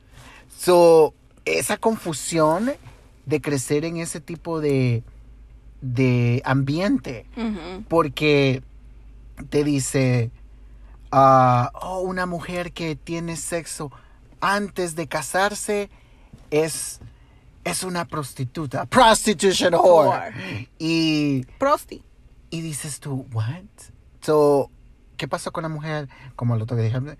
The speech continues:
Speaker 1: ¿qué pasó con la mujer que fue abusada?
Speaker 2: No fue
Speaker 1: So,
Speaker 2: su culpa.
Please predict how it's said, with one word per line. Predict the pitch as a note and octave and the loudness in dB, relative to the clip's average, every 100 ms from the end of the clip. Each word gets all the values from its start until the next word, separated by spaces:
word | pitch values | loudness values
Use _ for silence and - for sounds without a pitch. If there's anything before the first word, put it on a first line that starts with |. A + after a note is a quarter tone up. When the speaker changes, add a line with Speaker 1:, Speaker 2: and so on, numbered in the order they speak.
| - - | -20 -16
Speaker 1:
¿qué | B2+ | -10
pasó | C3 C#3+ | -8 -6
con | C3+ | -2
la | |
mujer | B2+ B2 | 0 -2
que | B2+ | -4
fue | B2 A#2+ | -6 -6
abusada? | A2 - F#3 G#3+ - - _ _ _ _ - - - - _ _ _ _ _ _ - | -6 -8 -14 -16 -18 -20 _ _ _ _ -20 -20 -20 -20 _ _ _ _ _ _ -14
Speaker 2:
No | G3+ | -10
fue | G#3+ | -2
Speaker 1:
So, | E3 | 0
Speaker 2:
su | D3+ | 0
culpa. | - F#3+ A#3 - F3+ | -4 -10 -10 -10 -12